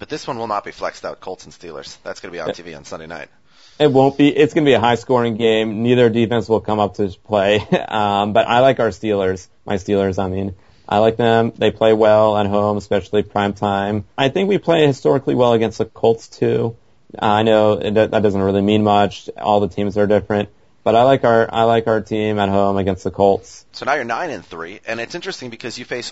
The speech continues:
Speaker 1: all three divisional opponents at home earlier in the season, and now in December you gotta go on the road and face each one of them, and each one of them looking for revenge.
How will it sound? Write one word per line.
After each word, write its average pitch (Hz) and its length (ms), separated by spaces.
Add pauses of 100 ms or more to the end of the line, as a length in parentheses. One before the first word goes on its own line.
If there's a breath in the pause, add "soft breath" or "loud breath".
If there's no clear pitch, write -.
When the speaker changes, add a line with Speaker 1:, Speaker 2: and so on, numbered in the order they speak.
Speaker 1:
all 131 260
three 135 280
divisional 107 440
opponents 92 400
at 85 120
home 104 280
earlier 92 480
in 78 80
the 78 60
season, 76 460
and 104 100
now 117 280
in 101 60
December 117 340
you 92 60
gotta 95 200
go 104 120
on 101 120
the 95 80
road 110 240
and 92 100
face 90 220
each 110 160
one 107 140
of 98 60
them, 82 140
and 95 80
each 110 160
one 110 120
of - 20
them 95 140
looking 98 200
for 90 160
revenge. 82 480